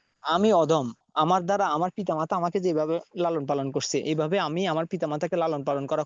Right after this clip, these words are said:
কখনো সম্ভব না। আমার পিতামাতা আমাকে, আমাকে শীতের কালে আমি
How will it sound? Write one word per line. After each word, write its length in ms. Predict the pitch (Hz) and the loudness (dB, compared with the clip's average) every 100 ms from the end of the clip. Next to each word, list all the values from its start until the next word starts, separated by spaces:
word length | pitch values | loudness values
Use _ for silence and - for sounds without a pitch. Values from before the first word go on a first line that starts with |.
| - | -2
কখনো 400 | 233 233 269 247 | -4 -2 -2 0
সম্ভব 360 | - 156 143 | 0 -2 -2
না। 240 | 127 127 120 _ - - - _ - | -4 -8 -8 _ -20 -20 -20 _ -2
আমার 240 | 165 185 | 2 4
পিতামাতা 460 | 190 208 175 165 196 | 4 6 6 6 6
আমাকে, 320 | 175 175 190 175 _ _ _ _ _ _ _ - | 4 4 2 0 _ _ _ _ _ _ _ 0
আমাকে 380 | 180 170 175 170 | 4 4 6 4
শীতের 380 | - 170 180 170 | 4 2 2 2
কালে 260 | 180 165 | 2 4
আমি 420 | 151 156 160 147 | 2 2 0 -2